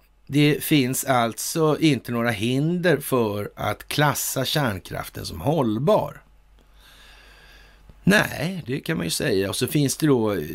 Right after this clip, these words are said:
olika typer av bränslen idag då, som gör att man kan ha reaktorer med storleksordningen på en,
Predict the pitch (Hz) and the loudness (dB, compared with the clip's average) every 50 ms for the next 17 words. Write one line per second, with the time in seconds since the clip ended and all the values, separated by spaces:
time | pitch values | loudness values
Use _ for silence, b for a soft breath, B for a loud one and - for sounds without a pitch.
0 | 92 104 135 131 107 92 107 - - 127 - - 101 92 87 117 139 156 135 101 | -6 -2 -2 -2 -2 -2 -4 -2 -2 -2 -2 -2 -8 -4 -2 0 0 0 0 -2
1 | 90 - - - 160 185 196 208 196 139 107 98 87 95 95 90 - - 110 104 | -4 -4 -4 -2 -2 -4 -2 0 0 0 0 0 -4 -8 -10 -10 -8 -8 -8 -10
2 | 98 104 92 98 104 98 98 101 98 95 - - - - 104 98 95 95 98 98 | -10 -10 -8 -6 -6 -6 -6 -6 -8 -10 -10 -12 -10 -8 -6 -6 -6 -8 -10 -10
3 | - - 117 101 98 98 117 95 95 - B B B B B B B B B B | -8 -8 -6 -6 -2 -2 -2 -2 -4 -8 B B B B B B B B B B
4 | - 98 113 117 107 - - - 120 107 101 98 95 98 98 95 104 95 95 - | 0 2 2 2 0 -2 0 0 0 2 2 0 -4 -4 -4 -6 -6 -6 -6 -6
5 | - - - 110 104 104 101 - - - 110 110 104 - 55 57 57 - - - | -6 -4 -4 -4 -6 -6 -6 -6 -6 -6 -6 -6 -6 -6 -6 -6 -6 -8 -8 -8
6 | - 52 - - 57 57 53 52 52 - - - | -8 -6 -4 -4 -4 -4 -4 -4 -6 -8 -8 -10